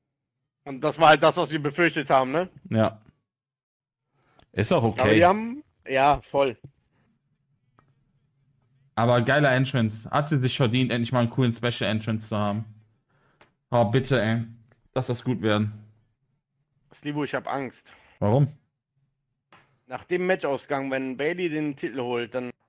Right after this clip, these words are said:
Speaker 1: ich Angst.
Speaker 2: Vor dem Main Event? Alter, die Kamerafahrten sind so geil. Guck dir das an. Dieses
Speaker 1: Und ich sag dir,
Speaker 2: Ah.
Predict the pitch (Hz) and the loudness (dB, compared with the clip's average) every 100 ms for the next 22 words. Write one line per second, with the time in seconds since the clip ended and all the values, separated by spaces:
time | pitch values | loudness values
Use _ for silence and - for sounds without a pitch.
0 | - 107 110 101 _ _ _ _ _ 107 | -16 -12 -12 -14 _ _ _ _ _ 2
1 | 110 127 135 120 151 - - _ _ _ | 4 4 2 2 2 -2 -10 _ _ _
2 | _ _ _ _ _ _ _ _ _ _ | _ _ _ _ _ _ _ _ _ _
3 | _ _ - _ _ _ _ _ _ _ | _ _ -20 _ _ _ _ _ _ _
4 | _ _ _ _ _ _ _ _ _ _ | _ _ _ _ _ _ _ _ _ _
5 | _ _ _ _ _ _ _ - _ _ | _ _ _ _ _ _ _ -20 _ _
6 | _ - 101 113 104 117 - 160 143 123 | _ -4 0 0 0 -2 0 0 2 0
7 | - 131 127 117 135 110 110 143 170 202 | 0 0 0 0 0 0 0 4 6 6
8 | 202 196 165 170 180 170 147 185 185 170 | 6 4 4 2 4 4 2 -2 0 0
9 | 160 127 175 147 - _ _ _ _ _ | 0 2 2 0 -6 _ _ _ _ _
10 | _ _ _ _ _ _ _ _ - 135 | _ _ _ _ _ _ _ _ 0 2
11 | 139 - 135 165 120 120 117 127 123 123 | 2 2 0 2 6 6 6 4 4 4
12 | 127 127 131 135 135 135 - | 4 4 4 6 4 2 -2